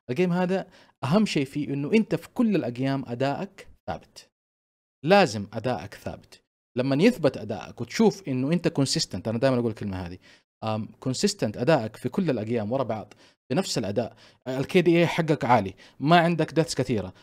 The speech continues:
عندك سي إس أو عندك مينيون كاونت مرة كويس، و-، و-، وتسوي نفس الشيء حتى لو أنت تنهزم، صدقني مع الوقت حتبدأ تفوز. ما يهمني أنت فزت جيم واحد وبدعت فيه وفجرت الدنيا وعشرة جيم بعده ما فزت،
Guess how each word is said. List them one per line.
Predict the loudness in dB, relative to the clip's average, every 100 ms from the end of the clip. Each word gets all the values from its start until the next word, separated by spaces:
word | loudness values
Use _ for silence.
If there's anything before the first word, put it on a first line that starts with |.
| _
عندك | -4 2 2 2
سي | -2 2 4 4
إس | 4 0 -4
أو | 2
عندك | 4 4 2 4
مينيون | 4 4 2
كاونت | 0 2 2 0
مرة | -2 0
كويس، | -2 -6 -6 -10 -14 _ _ _
و-، | -6 -2 -2
و-، | 0
وتسوي | -2 4 4 6
نفس | 2 -2
الشيء | -2 0
حتى | 0 0 2
لو | 2 2
أنت | -2
تنهزم، | -4 -4 -4 -6 -8 -16 _
صدقني | -4 0 0 0 -6 0
مع | 4 6
الوقت | 4 0 -6
حتبدأ | -8 -8 -12
تفوز. | -14 -16 -18 -20 _ _
ما | 2 6
يهمني | 6 6 6 4 2 0
أنت | 0 -4
فزت | -2 -4 -4 -2
جيم | 6 6 6
واحد | 0 0 -4 -6 -12 -10 0
وبدعت | 2 6 6 4
فيه | 2 0
وفجرت | 0 4 4 2
الدنيا | 0 2 2
وعشرة | 4 4 6 4 4
جيم | 2 0
بعده | 0 -2
ما | -4 -4
فزت، | -8 -10